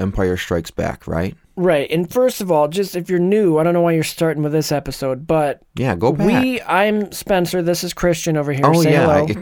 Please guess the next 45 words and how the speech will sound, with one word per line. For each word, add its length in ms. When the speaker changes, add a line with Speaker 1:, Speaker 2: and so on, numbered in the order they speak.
Speaker 1:
I 40
<laughs> 20
gotta 200
say 200
hello. 280
My 160
name's 200
Christian. 460
Speaker 2:
Yep. 360
We 220
are 240
the 100
Sequel 440
Men. 320
Now, 340
you 180
probably 340
don't 180
really 220
understand 420
what 80
we're 100
doing 500
just 220
by 100
the 100
name 240
alone. 300
What 120
we're 160
gonna 200
do 400
on 140
this 120
podcast 680
is 140
take 280
you 200
on 180
an 100
adventure 540
through 460
all 260
of 100
the 220